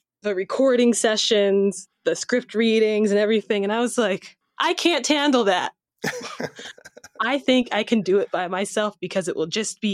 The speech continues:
Speaker 1: easier.
Speaker 2: Did you have that idea that "I'm gonna do this myself" in mind as you began to write the project?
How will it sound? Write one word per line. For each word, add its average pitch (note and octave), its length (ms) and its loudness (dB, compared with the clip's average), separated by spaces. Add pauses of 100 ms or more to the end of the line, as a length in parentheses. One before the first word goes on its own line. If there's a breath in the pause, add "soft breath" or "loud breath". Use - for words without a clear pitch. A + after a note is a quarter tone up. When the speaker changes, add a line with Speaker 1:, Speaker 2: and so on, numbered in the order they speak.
(100)
Speaker 1:
easier. F#3 420 -8 (340 loud breath)
Speaker 2:
Did C3+ 160 -6
you C#3 80 -4
have B2+ 280 -4
that A#2 280 -4
idea A2+ 360 -2
that G#2 220 -6
"I'm B2 100 -2
gonna A#2 140 -2
do A#2 80 -6
this G#2+ 220 -6
myself" A2+ 340 -6
in A2+ 160 -8
mind G#2+ 320 -6 (460 loud breath)
as C3 220 -4
you B2 60 -6
began A2+ 280 -4
to A2 100 -4
write G2+ 180 -14
the A#2+ 80 -10
project? A#2+ 480 -10